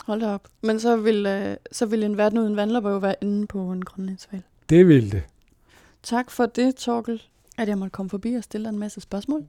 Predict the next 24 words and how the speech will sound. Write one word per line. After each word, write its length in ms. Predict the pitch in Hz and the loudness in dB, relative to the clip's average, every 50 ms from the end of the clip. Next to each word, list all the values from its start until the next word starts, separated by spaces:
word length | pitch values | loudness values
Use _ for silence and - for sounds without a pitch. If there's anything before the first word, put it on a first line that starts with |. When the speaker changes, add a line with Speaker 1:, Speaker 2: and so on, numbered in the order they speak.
| _ _ - | _ _ -2
Speaker 2:
Det 200 | 143 127 123 127 | 0 0 0 0
var 260 | 143 127 117 110 101 | -2 -4 -4 -4 -2
Speaker 1:
Om 140 | - 190 214 | -2 -2 -2
et 60 | 214 202 | -2 -2
Speaker 2:
en 60 | 123 | -2
Speaker 1:
tænkt 140 | - - - | 0 0 2
Speaker 2:
fornøjelse. 240 | 147 160 147 - 180 | 2 0 0 0 -2
Speaker 1:
eksempel. 320 | 247 240 220 233 214 196 - 254 302 - | -2 -2 -2 -6 -8 -6 -2 0 0 2
Speaker 2:
<laughs> 260 | 131 135 147 - 151 | 2 4 6 6 8
Ja, 120 | 139 131 135 120 101 - 165 | 10 8 8 8 8 6 4
ja. 80 | 127 80 - - - - 440 587 | 4 0 -4 -8 -4 -4 -4 -4
Speaker 1:
<laughs> 340 | - - - - - - 214 | -4 -6 -8 -10 -8 2 4
Men 320 | 285 220 240 220 - - - | 4 6 6 4 2 0 -2
ja, 200 | - 196 202 185 - - - - - - - | 2 2 2 2 2 -4 -12 -20 -14 -2 0
jeg 80 | - 214 | 2 2
synes, 180 | 214 233 240 | 2 0 -2
det 180 | - - 262 220 | 0 0 2 2
er 60 | 220 | 2
ret 140 | 226 226 233 | 2 2 2
vildt 200 | 233 247 233 208 | 0 0 0 0
at 100 | 214 208 | -2 -4
tænke 240 | - 214 208 214 208 | -4 -4 -4 -2 -2
over, 140 | 196 196 196 | -2 -2 -2
at 220 | 196 196 196 196 | -4 -4 -6 -10